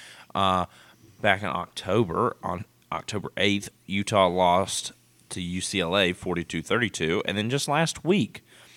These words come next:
uh, Oregon lost to Washington thirty-seven thirty-four, and they only lost, lost because they were, uh, because the running back s-, because, uh,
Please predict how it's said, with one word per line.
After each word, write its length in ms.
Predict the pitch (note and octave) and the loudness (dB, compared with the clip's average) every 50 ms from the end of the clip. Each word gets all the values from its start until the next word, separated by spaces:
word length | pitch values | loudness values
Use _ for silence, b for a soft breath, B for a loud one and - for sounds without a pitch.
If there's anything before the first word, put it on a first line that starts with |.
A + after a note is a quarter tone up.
| B B B B B - | B B B B B 4
uh, 180 | G#2+ A2 G2+ F#2 | 4 6 6 4
Oregon 460 | - A#2 B2 B2+ B2 A#2 B2 A2+ G#2+ | 4 2 2 2 2 2 0 0 2
lost 440 | G2+ G2 G2+ G2 G2 - - - - | 2 2 2 2 2 0 -4 -8 -6
to 80 | G#2 | -8
Washington 760 | F2+ E2+ E2+ F#2 F2+ F#2 F#2 - - E2+ E2 - F2 E2 E2 | -6 -2 0 2 2 2 0 -2 -6 -6 -8 -6 -6 -6 -6
thirty-seven 520 | D#2+ _ - F2+ E2+ F2 - - F2 D#2+ E2+ | -6 _ -4 -4 -4 -4 -2 -2 -2 -2 -2
thirty-four, 480 | E2+ - D#2+ E2 - - E2 E2 E2+ | -8 -8 -8 -10 -4 -2 0 2 2
and 100 | D#2+ F#2 F2 | 2 2 -2
they 60 | D2 | -2
only 300 | A#1 E2+ A#2 B2+ C3 B2 | -2 -2 -2 -2 -2 -2
lost, 500 | A2 G2 F#2+ F#2 F2+ F2+ F2+ - - - b b b b b b b - | 0 2 2 4 4 2 0 -2 -6 -8 b b b b b b b 0
lost 580 | F#2 G#2 G#2+ F2+ - - - - - - - b b b b b b | 6 8 8 8 6 2 -2 -4 -6 -6 -10 b b b b b b
because 680 | - F#2 F#2 - G#2 G2 F#2+ F2+ E2+ D#2+ E2 E2+ - - _ _ _ | -6 -6 -6 -2 0 2 2 2 2 0 -2 -4 -8 -8 _ _ _
they 140 | - D#2+ E2 | -6 -6 -6
were, 140 | E2+ E2+ - _ _ - - - _ _ - | -6 -6 -12 _ _ -20 -20 -20 _ _ -2
uh, 180 | F2 E2 D2+ | 0 0 0
because 280 | C#2 - F2 - F2+ F2 | -2 -4 -10 -12 -12 -10
the 80 | F#2 | -6
running 200 | E2+ F#2 G2+ G#2 | -4 -4 -4 0
back 300 | G2 G2 F2+ F2+ - - - | 0 2 2 2 0 -2 -12
s-, 280 | - - - - - F2+ - - - - | -10 -8 -8 -8 -8 -10 -14 -16 -14 -14
because, 540 | - E2+ - - F#2 E2 D#2+ D#2+ - - _ _ _ _ b b b b b b b b b b b b b _ _ _ _ _ _ _ _ _ _ - _ - - - _ | -14 -14 -12 -8 -6 -6 -6 -6 -10 -14 _ _ _ _ b b b b b b b b b b b b b _ _ _ _ _ _ _ _ _ _ -20 _ -20 -20 -10 _
uh, 220 | G2 F#2 E2+ E2 | -2 -2 -2 -2